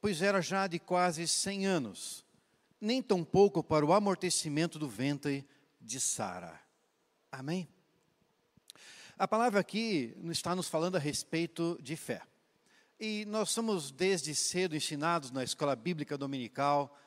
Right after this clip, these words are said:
a nos movermos em Deus pela fé. E assim, desde crianças, entendemos que podemos agradar ao Senhor pela fé. Não há outra maneira de agradar a Deus se não for pela fé.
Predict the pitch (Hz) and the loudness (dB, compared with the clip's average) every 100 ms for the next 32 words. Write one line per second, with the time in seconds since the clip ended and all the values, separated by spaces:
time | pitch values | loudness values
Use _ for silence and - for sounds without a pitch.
0 | _ _ - 139 139 135 131 123 - - | _ _ -4 0 2 2 0 -4 -10 -12
1 | 156 143 165 135 151 156 156 131 139 131 | -8 -2 -2 -2 -2 -4 -4 -4 -4 -2
2 | 156 147 - - 117 110 - 98 - - | -2 -4 -8 -6 -6 -6 -8 -14 -14 -20
3 | _ _ _ - - _ _ - 156 160 | _ _ _ -20 -20 _ _ -8 -4 -2
4 | 156 160 170 170 - 202 185 180 - 175 | -2 -2 -2 -2 0 0 0 0 -2 0
5 | 170 185 165 165 180 170 170 196 175 175 | 2 2 -2 -4 -2 -2 0 0 -2 -6
6 | - 170 196 165 185 175 131 170 185 180 | -2 -2 0 -2 0 0 2 4 4 4
7 | 160 170 160 175 190 185 160 135 123 - | 0 -2 0 0 0 -2 -2 -2 -2 -8
8 | 95 - _ _ 185 208 233 226 214 214 | -12 -14 _ _ 2 4 6 4 0 0
9 | 202 233 185 127 - - 175 180 175 190 | 2 2 4 2 -4 -2 0 2 2 4
10 | 190 147 180 196 - 165 139 - 151 151 | 2 2 2 2 0 -2 -2 0 2 0
11 | - - _ 143 131 123 - - 85 | -4 -20 _ 0 2 0 -2 -8 -10